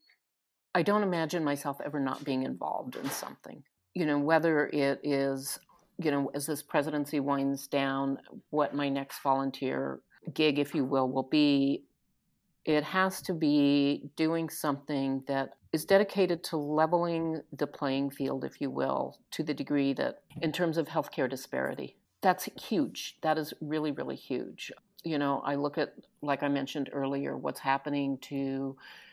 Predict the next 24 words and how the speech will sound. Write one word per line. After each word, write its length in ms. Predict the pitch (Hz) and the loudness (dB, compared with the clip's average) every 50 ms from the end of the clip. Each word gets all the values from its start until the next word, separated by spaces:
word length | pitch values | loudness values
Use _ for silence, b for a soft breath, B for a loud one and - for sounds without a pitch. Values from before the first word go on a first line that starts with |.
| B B B | B B B
communities 560 | - 170 156 151 147 143 139 127 135 131 - 143 | -2 2 4 4 6 6 4 4 2 0 -2 -4
of 100 | 131 - | -8 -8
color 320 | - - 147 131 127 127 | -4 -2 0 0 0 -2
throughout 400 | 127 - - 131 131 135 135 - | -4 -4 -4 -4 -2 -4 -4 -8
the 60 | 131 | -12
country, 460 | - - - 143 135 - - 143 139 | -12 -8 -6 -6 -6 -4 -4 -6 -4
what's 200 | 131 131 139 139 | -4 -4 -6 -6
happening 560 | - 151 143 143 139 - 147 143 143 139 135 135 - - | -2 0 0 0 0 0 -4 -2 -2 -2 -2 -4 -6 -10
to 560 | - 147 135 135 131 131 131 135 135 135 135 - - B B B - | -6 -4 -2 -2 -2 -2 -2 -4 -4 -6 -6 -8 -10 B B B -6
the 80 | - | -4
homeless 380 | 143 147 180 156 160 156 147 - | 0 0 2 2 2 0 -2 -4
communities, 600 | - 147 135 131 127 127 131 131 135 135 131 - | -2 0 0 2 2 2 0 0 -2 -4 -6 -6
what's 180 | - 139 - - | -8 -8 -6 -2
happening 440 | 143 139 139 - 147 147 143 143 143 143 | -2 -2 -2 0 -2 -2 -2 -2 -4 -6
to 320 | - 151 143 139 143 139 | -4 -2 0 0 0 0
the 100 | 143 143 | -2 -6
transgender 800 | - - 139 135 135 131 - - - 156 147 147 143 151 143 143 | -6 -4 -4 -2 -2 -2 -4 -4 0 0 0 2 0 -2 -4 -6
communities. 800 | - - 135 135 135 131 131 131 131 131 135 135 135 - - - - | -8 -6 -4 -2 -2 -2 -4 -6 -6 -6 -6 -6 -6 -8 -12 -12 -8
And 120 | 147 135 | -6 -6
it's 160 | 135 135 - | -6 -6 -6
just 220 | - 151 143 - - | -8 -8 -8 -8 -8
sort 160 | 160 147 143 | -6 -6 -4
of 80 | 147 143 | -4 -2
like, 340 | 139 135 135 135 - - | -2 -2 -4 -6 -8 -10